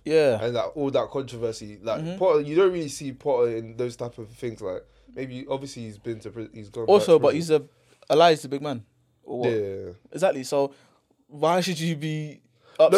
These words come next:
Speaker 2: I'm
Speaker 1: upset?
Speaker 2: saying it's hard, it's hard to, like, obviously marketing is more difficult for him to do those certain gimmicky things and keep his
Speaker 1: Because
Speaker 2: brand
Speaker 1: if he was
Speaker 2: intact.
Speaker 1: doing that sort of stuff that Digga D was doing with Tennessee and all the other
Speaker 2: Yeah.
Speaker 1: girls or whatever,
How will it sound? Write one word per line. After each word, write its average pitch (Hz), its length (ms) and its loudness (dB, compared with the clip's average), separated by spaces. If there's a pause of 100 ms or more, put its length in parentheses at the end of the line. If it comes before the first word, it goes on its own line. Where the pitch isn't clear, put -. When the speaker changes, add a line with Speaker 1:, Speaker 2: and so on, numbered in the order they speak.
Speaker 2:
I'm 180 120 10
Speaker 1:
upset? 180 60 4
Speaker 2:
saying 208 260 8
it's 185 140 2
hard, 202 240 4
it's 170 140 -2
hard 180 260 2
to, 165 120 -4
like, 135 280 0 (280)
obviously 170 340 -2
marketing 127 840 -2 (280)
is 120 140 -10
more 143 220 -2
difficult 127 580 -8
for 113 140 -8
him 110 240 -8
to 107 120 -16
do 110 400 -12 (380)
those 127 180 -4
certain 110 300 -6
gimmicky 120 440 -12
things 104 220 -12
and 95 140 -14
keep 120 320 -16 (120)
his - 300 -18
Speaker 1:
Because 160 240 4
Speaker 2:
brand - 100 4
Speaker 1:
if 220 80 4
he 233 100 4
was 208 120 6
Speaker 2:
intact. 175 100 0
Speaker 1:
doing 190 100 6
that 190 140 4
sort 170 180 -2
of 156 60 -2
stuff - 260 2
that - 280 4
Digga 147 320 0
D 151 120 -6
was 143 140 0
doing 143 220 -2
with 127 120 -4
Tennessee 135 420 -2
and 127 120 0
all 139 100 0
the 135 140 2
other 123 260 -4
Speaker 2:
Yeah. 113 60 -2
Speaker 1:
girls 131 220 4
or 113 40 -2
whatever, 110 380 0